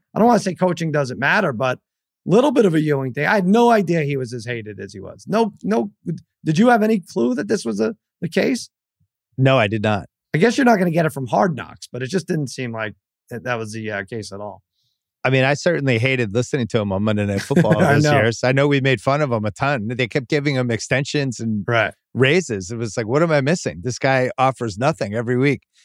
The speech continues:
Speaker 1: Yeah, why
Speaker 2: Um,
Speaker 1: couldn't these emails have come out before E S P N signed him to Monday Night Football?
Speaker 2: Yeah, seriously.
Speaker 1: Because they
Speaker 2: That, why
Speaker 1: didn't,
Speaker 2: didn't this
Speaker 1: yeah.
Speaker 2: come out in two thousand thirteen?
Speaker 1: Hmm.
Speaker 2: I, uh, I thought it was a rare gambling opportunity. Now, I'm not saying it was, like, a lock or anything, but 'cause there was a chance they were just a show of themselves. But
Speaker 1: Sure.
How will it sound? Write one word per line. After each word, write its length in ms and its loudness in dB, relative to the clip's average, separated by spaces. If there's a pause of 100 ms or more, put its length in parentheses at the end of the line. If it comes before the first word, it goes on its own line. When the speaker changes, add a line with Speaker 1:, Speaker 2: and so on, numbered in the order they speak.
(120)
Speaker 1:
Yeah, 140 4
why 240 6
Speaker 2:
Um, 60 0
Speaker 1:
couldn't 240 4
these 180 2
emails 320 0
have 100 -6
come 200 -2
out 180 0
before 360 -2
E 60 2
S 120 -4
P 100 -6
N 140 -2
signed 260 -4
him 80 -6
to 80 -6
Monday 280 -4
Night 180 -4
Football? 300 -2
Speaker 2:
Yeah, 100 4
seriously. 480 0
Speaker 1:
Because 80 -2
they 80 2
Speaker 2:
That, 100 2
why 140 2
Speaker 1:
didn't, 140 0
Speaker 2:
didn't 80 -
this 80 -6
Speaker 1:
yeah. 40 -12
Speaker 2:
come 80 0
out 100 0
in 80 -6
two 140 -8
thousand 380 -2
thirteen? 380 -2
Speaker 1:
Hmm. 100 0 (500)
Speaker 2:
I, 280 4
uh, 320 2 (260)
I 120 2
thought 300 2
it 80 0
was 160 0
a 80 2
rare 320 2
gambling 400 -2
opportunity. 840 -2
Now, 380 0
I'm 140 2
not 200 2
saying 220 -2
it 120 0
was, 180 -2
like, 180 0
a 80 -4
lock 400 2
or 60 -2
anything, 400 -6
but 240 0 (300)
'cause 160 0
there 120 4
was 140 0
a 60 -4
chance 420 -2
they 160 -2
were 100 -2
just 300 -6
a 60 -2
show 260 2
of 100 -2
themselves. 580 -6
But 200 2
Speaker 1:
Sure. 280 2